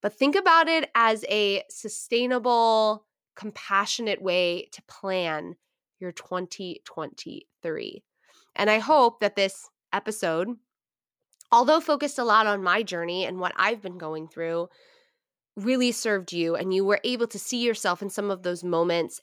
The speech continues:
and give yourself permission, as I have given myself permission, to allow this to be more of an exploration and an adventure rather than a finish line.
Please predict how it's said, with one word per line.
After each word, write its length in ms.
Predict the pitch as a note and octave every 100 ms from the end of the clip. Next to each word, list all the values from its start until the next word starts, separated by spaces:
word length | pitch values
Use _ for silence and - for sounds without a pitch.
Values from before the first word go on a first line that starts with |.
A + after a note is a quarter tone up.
| -
and 360 | F#3+ F#3 F#3 - _ _ -
give 200 | F3 A3
yourself 460 | G#3+ G#3+ - F3 -
permission, 680 | - G3 G3+ G#3 F3 D3 D3+
as 160 | F#3+ -
I 260 | G#3+ C#4 C4
have 220 | A3+ F#3
given 280 | F#3 F3+ E3
myself 560 | D#3 C#4+ - D#3 -
permission, 680 | - E3 D#3 - E3 E3 E3 - - - _
to 600 | - G#3 G3 F#3 F#3 F#3 - _ _ _ _ _ _ _ _ _ A3
allow 300 | A3 A3 A3+
this 300 | G#3+ - -
to 80 | G#3+
be 340 | G#3 G3 F#3+ G3
more 240 | F#3+ F#3+
of 100 | F3
an 120 | F#3
exploration 880 | F3+ - - G3 G#3 G#3 - F#3 F3 -
and 100 | F3+
an 140 | E3
adventure 680 | F3 F3 F#3+ - F3+ E3+ -
rather 480 | F3 F3+ F3+ F3+ F3
than 360 | E3+ D#3+ D#3 D#3+ _ -
a 40 |
finish 380 | - D3 -
line. 100 | -